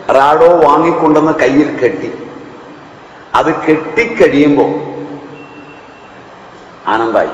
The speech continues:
ഒരു സെക്കൻഡ്, ഈ റാഡോ കെട്ടി ഇവിടെ വന്നപ്പോഴേക്ക് സംഗതി മാറി. റാഡോ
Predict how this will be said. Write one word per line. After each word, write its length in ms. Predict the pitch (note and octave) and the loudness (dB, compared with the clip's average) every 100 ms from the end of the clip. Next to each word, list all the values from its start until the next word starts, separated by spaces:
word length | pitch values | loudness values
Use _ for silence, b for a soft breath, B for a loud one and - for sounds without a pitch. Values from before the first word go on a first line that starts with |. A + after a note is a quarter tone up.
| - - - - - - - - - - - - - - - | -10 -18 -20 -20 -20 -20 -20 -20 -20 -20 -20 -20 -20 -14 -4
ഒരു 220 | C#3+ E3+ | 0 0
സെക്കൻഡ്, 460 | - D3 D3 B2 G2 - - - - - - - - - - - - - C3+ | 0 -2 -2 -4 -4 -8 -14 -18 -20 -20 -20 -20 -20 -20 -20 -20 -20 -10 2
ഈ 140 | D#3 | 4
റാഡോ 640 | F#3 D3+ D3+ F3+ G3+ G#3+ - | 6 4 2 2 4 2 2
കെട്ടി 240 | E3 G#3+ F#3 | -2 -2 -2
ഇവിടെ 300 | C#3+ D#3+ F#3+ | 0 2 2
വന്നപ്പോഴേക്ക് 840 | D3+ C#3 C#3+ D3 C3+ - G2+ - - - - - - - - - - | 2 2 0 2 4 2 -2 -4 -10 -14 -16 -18 -20 -20 -20 -20 -6
സംഗതി 320 | A#2+ B2+ C#3+ | -2 2 2
മാറി. 320 | C#3+ A2+ G#2 G#2+ - | 2 0 -2 -4 -2
റാഡോ 540 | A2 B2 C#3 D#3 E3 | 0 2 2 4 4